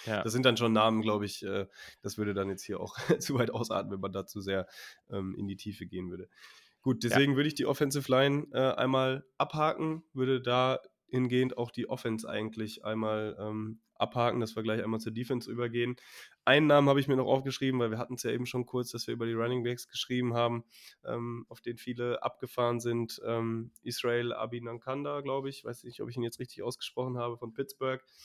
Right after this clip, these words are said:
Speaker 2: ähm, der sensationelle, äh, glaub ich, athletische Scores hervorgebracht hat.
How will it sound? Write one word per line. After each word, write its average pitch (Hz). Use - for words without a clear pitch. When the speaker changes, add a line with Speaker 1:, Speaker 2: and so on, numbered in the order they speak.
Speaker 2:
ähm, 120
der 113
sensationelle, 113
äh, 113
glaub 113
ich, 113
athletische 113
Scores -
hervorgebracht 120
hat. 127